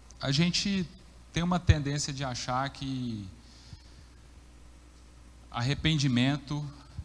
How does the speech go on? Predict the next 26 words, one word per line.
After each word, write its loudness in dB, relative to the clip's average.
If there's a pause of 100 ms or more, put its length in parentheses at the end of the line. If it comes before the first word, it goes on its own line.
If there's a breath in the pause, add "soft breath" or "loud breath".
(160)
é 0
remorso, 2
a -4
gente 0
confunde. 0 (1200 loud breath)
Então, 0
muitas 4
vezes, 8
você 4
teve -2
muita 2
coisa 2
que -12
deu 6
errado 6
lá 6
na 4
sua 4
vida 2
e 2
você 2
fica 0
preso 6
a 4
essas 2
coisas 2